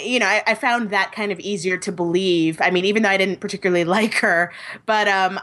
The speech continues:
I, I found it kind of easier to believe, and it was a more interesting mother-daughter dynamic to me than the, like, you know, uh, ethereal kind of noble Allura that we do tend to get.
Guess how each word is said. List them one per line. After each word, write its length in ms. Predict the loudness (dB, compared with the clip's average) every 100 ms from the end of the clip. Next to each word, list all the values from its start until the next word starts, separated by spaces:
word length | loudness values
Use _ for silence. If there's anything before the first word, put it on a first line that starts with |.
| 0
I, 320 | 2 2 0
I 80 | -2
found 280 | 0 0 0
it 120 | -2
kind 140 | -4
of 80 | -4
easier 320 | -6 -2 0
to 120 | -2
believe, 360 | -2 0 2 2
and 80 | 2
it 80 | 0
was 140 | 0
a 20 |
more 180 | 2 2
interesting 540 | 2 0 -2 0 2
mother-daughter 480 | 2 2 2 2 2
dynamic 500 | 2 2 2 2 0
to 120 | -2 0
me 400 | 0 0 -2 -4 -16 -8
than 460 | 0 2 2 0 0
the, 260 | 0 2
like, 500 | 2 2 0 -4 -14 -20 -20 -20 _
you 140 | 0
know, 420 | 2 4 2 2 -4 _ _ _ _ _ -2
uh, 400 | -2 -2 -6 -8 -2
ethereal 880 | 0 2 0 0 0 0 0 0 -2
kind 280 | -2 -2 0
of 280 | 0 -2 -8 -14 -4
noble 880 | 0 0 0 0 2 2 0 -2 -12 _
Allura 640 | -2 2 2 2 2 2 0
that 160 | 0
we 400 | 0 0 0 -2 -8 -8
do 180 | -2 -2
tend 340 | 0 0 0
to 80 | -2
get. 320 | 2 2 2